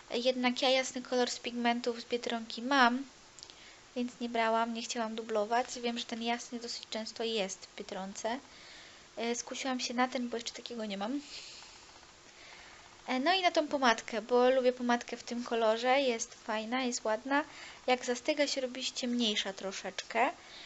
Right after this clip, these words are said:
e, co mnie cieszy, co mnie cieszy. Więc jeśli będę robiła makijaż, to na pewno zrobię tymi trzema kosmetykami, żeby je przetestować.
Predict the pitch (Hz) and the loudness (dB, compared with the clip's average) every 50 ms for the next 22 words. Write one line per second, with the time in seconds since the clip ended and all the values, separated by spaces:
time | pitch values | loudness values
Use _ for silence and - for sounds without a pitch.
0 | - - - - 226 226 226 226 - - - 247 254 262 262 247 240 240 240 240 | -18 -16 -12 -8 -6 -6 -6 -8 -8 -6 -4 -2 -2 -2 -2 -2 -2 0 0 0
1 | 240 240 240 247 247 262 277 269 - - - - - 208 196 - - - - - | 0 0 0 0 -2 -4 -6 -10 -16 -12 -6 -2 0 0 0 0 -2 -2 -6 -12
2 | - - - - - 226 214 214 214 214 - - 156 185 - - 170 - - - | -16 -20 -16 -12 -10 -8 -8 -8 -8 -8 -6 -6 -4 -2 -4 -4 -6 -10 -18 -18
3 | - - - - - - - - 247 247 247 247 - - - - 240 240 - - | -18 -18 -18 -18 -18 -16 -8 -4 -2 -2 -2 -2 -4 -8 -8 -6 -6 -6 -6 -6
4 | - 220 220 220 220 226 233 226 220 220 214 220 - - 226 214 214 214 208 214 | -8 -8 -8 -8 -8 -6 -8 -8 -6 -6 -6 -8 -6 -6 -6 -6 -6 -6 -8 -8
5 | - - - 202 202 208 - - 208 202 196 - 214 190 - - 190 196 - - | -8 -6 -4 -4 -4 -4 -6 -10 -12 -12 -12 -10 -10 -10 -10 -10 -12 -12 -10 -10
6 | 165 165 - - 160 175 220 - - - - - - - - - 202 214 214 - | -10 -10 -8 -8 -8 -10 -12 -16 -18 -20 -20 -20 -20 -12 -8 -8 -8 -6 -6 -8
7 | - 233 226 233 - 233 - 220 208 - 220 - - 208 208 214 208 208 202 190 | -8 -8 -8 -10 -10 -12 -10 -10 -10 -10 -10 -8 -6 -6 -6 -6 -6 -6 -6 -6
8 | 190 - - - 269 - - - 262 220 240 285 330 - - | -6 -6 -8 -8 -8 -6 -4 -2 0 2 2 2 2 0 -6